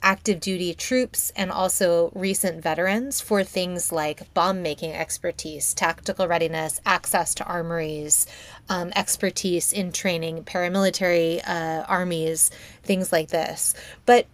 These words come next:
it's also important to note that, so if we, if we look at, for instance, the Vietnam War, um, which is the period that I study and bring the war home, um,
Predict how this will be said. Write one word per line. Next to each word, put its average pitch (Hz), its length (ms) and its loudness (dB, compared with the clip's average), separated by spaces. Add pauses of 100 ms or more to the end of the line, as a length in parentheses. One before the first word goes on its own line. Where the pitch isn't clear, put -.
it's 262 180 8
also 294 260 6
important 226 440 2
to 202 80 0
note 175 320 4
that, 170 280 2
so 233 200 6
if 226 180 2
we, 277 140 2 (100)
if 214 160 -2
we 254 80 2
look 277 220 4
at, 262 240 6
for - 120 0
instance, 202 480 0
the 185 120 -4
Vietnam 170 640 0
War, 147 400 -4 (360)
um, 175 300 -2
which 208 160 0
is 190 100 -2
the 180 100 -4
period 175 340 2
that 160 80 2
I 160 80 6
study 165 360 -2
and 160 140 -4
bring 156 160 -4
the 156 80 -6
war 151 180 -2
home, 151 460 -6 (500)
um, 180 440 2